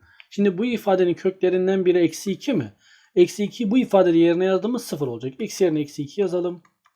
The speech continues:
P eksi iki eksi P iki eşittir sıfır. Karşıya at.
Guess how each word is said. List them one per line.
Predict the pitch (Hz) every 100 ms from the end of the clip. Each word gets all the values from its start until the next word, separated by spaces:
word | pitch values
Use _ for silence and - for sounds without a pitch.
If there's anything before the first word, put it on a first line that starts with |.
| _
P | 185
eksi | 196 170 151 - 135
iki | - -
eksi | 185 151 - 139 120 -
P | 165 156 139 -
iki | 170 151 156
eşittir | 151 151 - 180
sıfır. | - - 123
Karşıya | 175 185 185 220 202
at. | 202